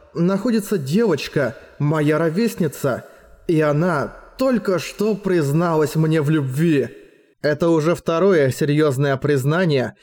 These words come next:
которое Харуюки услышал за свои четырнадцать лет.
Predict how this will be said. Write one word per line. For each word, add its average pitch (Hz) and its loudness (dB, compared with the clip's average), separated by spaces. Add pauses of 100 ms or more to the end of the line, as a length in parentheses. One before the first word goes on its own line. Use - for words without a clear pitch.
(140)
которое 151 0
Харуюки 156 0
услышал 175 0
за 170 0
свои 139 0
четырнадцать 135 -2
лет. 143 0